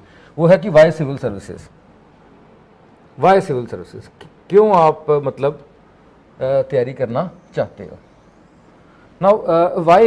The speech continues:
it is important to ask this ques-, uh, answer this question to yourself? क्योंकि तैयारी शुरू करें, देखिए,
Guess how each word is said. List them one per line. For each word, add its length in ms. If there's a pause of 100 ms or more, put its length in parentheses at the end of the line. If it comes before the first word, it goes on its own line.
it 60
is 140
important 440
to 100
ask 220
this 200
ques-, 340
uh, 100 (100)
answer 180
this 220
question 400
to 80
yourself? 400 (1600)
क्योंकि 160
तैयारी 280
शुरू 180
करें, 300
देखिए, 220